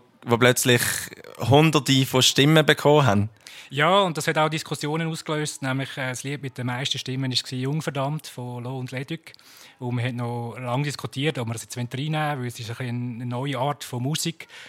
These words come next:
Speaker 2: die so ins Rondo gekommen ist, mit, mit Hip-Hop, mit Rap. Äh, ja, wo wir lange diskutiert haben, funktioniert das überhaupt im, äh, Lagersingbüchli?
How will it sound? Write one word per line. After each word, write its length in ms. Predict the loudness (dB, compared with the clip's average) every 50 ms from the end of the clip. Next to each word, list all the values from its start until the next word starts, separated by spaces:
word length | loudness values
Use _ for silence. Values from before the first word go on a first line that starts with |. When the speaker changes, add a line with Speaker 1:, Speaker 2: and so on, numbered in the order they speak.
| -20 -16 _
Speaker 2:
die 80 | -10 -6
so 140 | -4 -4 -4
ins 140 | -4 -2
Rondo 240 | -4 -4 -4 -4 -4
gekommen 200 | -6 -4 -4 -2
ist, 160 | -2 0 0
mit, 220 | 0 -2 -4 -4 -6
mit 180 | -6 -6 -6
Hip-Hop, 380 | -8 -10 -10 -8 -8 -8 -6 -6
mit 140 | -6 -6 -4
Rap. 320 | -4 -6 -6 -8 _ -18 -20 -20 _ _ -20 -20 -20 -20 -20 _ -10
Äh, 400 | -8 -6 -6 -6 -6 -8 -8 -8
ja, 160 | -8 -6 -6
wo 60 | -4
wir 100 | -6 -4
lange 200 | -4 -6 -6 -6
diskutiert 420 | -6 -8 -12 -14 -12 -12 -10 -10 -10
haben, 80 | -10
funktioniert 640 | -8 -10 -10 -10 -10 -10 -8 -8 -6 -6 -8 -8 -6
das 160 | -8 -8 -8
überhaupt 480 | -8 -8 -6 -6 -6 -6 -8 -10 _ -8
im, 160 | -6 -6 -6
äh, 300 | -6 -8 -8 -10 -10 -12 -14 _ -12
Lagersingbüchli? 1120 | -10 -8 -8 -6 -6 -8 -8 -8 -8 -6 -6 -6 -6 -8 -8 -10 -10 -10 -10 -12 -12 -12